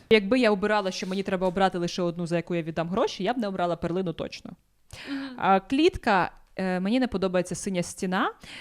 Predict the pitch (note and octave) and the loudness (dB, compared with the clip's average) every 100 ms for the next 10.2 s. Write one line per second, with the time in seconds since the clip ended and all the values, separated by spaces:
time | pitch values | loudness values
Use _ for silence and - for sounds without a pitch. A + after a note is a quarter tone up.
0 | - - F#3 F3+ F3+ F3 G3+ G#3+ G#3+ A#3 | -10 0 4 4 4 2 2 2 2 2
1 | A3 G#3 G3+ G#3 G3+ G3+ G3 G3+ G#3+ G#3 | 0 0 0 0 -2 -2 0 0 2 0
2 | - F#3+ F3+ F3+ F#3 F#3 F3+ F3 G#3 F#3 | 0 0 0 0 -2 2 2 0 -4 -2
3 | F3+ - F#3+ F3+ F3 E3 E3 D#3+ D#3+ E3 | -4 -6 -6 -2 -2 0 -2 -4 -2 -2
4 | - F3+ C#4+ - A3 E3+ D#3+ D#3+ D#3 - | -2 -4 -4 -4 -2 0 0 -4 -6 -8
5 | E3 - C#3+ - - - B3+ C4 - G#3+ | -6 -4 -4 -6 -12 -16 -14 -12 0 0
6 | D#3+ E3+ E3 - E3 G#3 E3+ D#3+ - - | 2 -2 -2 -6 -2 0 0 -4 -10 -20
7 | _ - C4 C4+ C4+ C4+ C4 B3+ B3 B3+ | _ 0 2 2 0 -2 -4 -4 -4 -6
8 | A#3+ A3+ A3+ A3 - A3+ G#3 G3+ G3+ G3+ | -6 -4 -4 -4 -6 -6 -4 -2 -4 -4
9 | G#3 - A3+ G#3+ G#3+ A3 G3 F3 D#3 E3+ | -8 -8 -8 -6 -4 -4 -4 -8 -12 -16
10 | - | -18